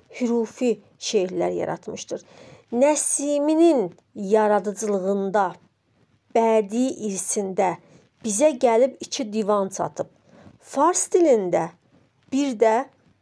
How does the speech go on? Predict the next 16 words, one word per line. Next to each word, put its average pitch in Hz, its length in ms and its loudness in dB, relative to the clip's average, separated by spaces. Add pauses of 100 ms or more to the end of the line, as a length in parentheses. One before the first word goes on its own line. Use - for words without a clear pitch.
(120)
türk 330 320 2
dilində 196 400 -2
divanı 180 480 -4
çatmışdır. - 640 -12 (560)
Ümumiyyətlə, 302 680 0
Nəsimi 269 840 -2 (200)
o 285 140 2
dövrdə 214 640 0 (460)
müxtəlif 254 560 -2 (260)
nisbələrlə 226 1000 -2
yazmışdır 190 680 -8
ki, 285 240 -4 (340)
e, 202 280 -4
bu 254 120 -4
da 254 200 0
onun 220 320 -2